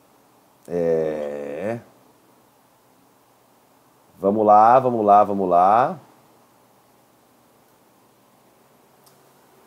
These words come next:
Deixa eu ver se vai aparecer pra vocês aí o slide.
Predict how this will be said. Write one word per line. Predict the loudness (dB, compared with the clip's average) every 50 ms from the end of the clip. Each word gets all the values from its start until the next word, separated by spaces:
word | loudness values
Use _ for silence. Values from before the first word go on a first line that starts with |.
| _ _ _
Deixa | _ -18
eu | -12
ver | -10 -10
se | -10 -6
vai | -6 -6
aparecer | -4 -2 -6 -6 -6 -8
pra | -8 -6 -4
vocês | -4 -6 -6 -6 -6 -6 -6 -6 -6
aí | -6 -6 -6 -6 -8 -8 -10 -14 -18 -20 -20 -20 -20 _ _ _ _ _ _ _ _ _ _
o | 4 6 6 6 4 2 -2 -6 -16 -12
slide. | -10 -10 -10 -6 -4 -2 0 0 0 -2 -4 -6 -6 -6 -6 -6 -6